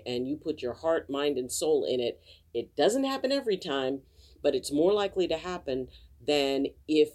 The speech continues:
there is doubt. If someone honestly doubts that they're capable of causing harm, then, you know, the energy will not line up behind it. Whatever it is that they're kind of calling in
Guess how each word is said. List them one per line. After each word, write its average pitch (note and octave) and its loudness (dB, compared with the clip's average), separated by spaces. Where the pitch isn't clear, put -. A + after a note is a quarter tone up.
there C3+ 0
is B2 -2
doubt. - -14
If C#3 -2
someone G#3 6
honestly D3+ -2
doubts B2+ -2
that B2 -6
they're A#2+ -4
capable A#2+ -4
of A#2+ -2
causing A#2+ -4
harm, C#3 -2
then, B2+ 0
you C#3 2
know, A#2 2
the C3 -8
energy D3 2
will C3 0
not B2 -2
line B2 -2
up A2+ -8
behind A2+ -8
it. - -8
Whatever D3 -2
it E3 -2
is C3+ 4
that B2 -4
they're B2+ -2
kind B2 -6
of A2+ -8
calling A#2+ -4
in B2 0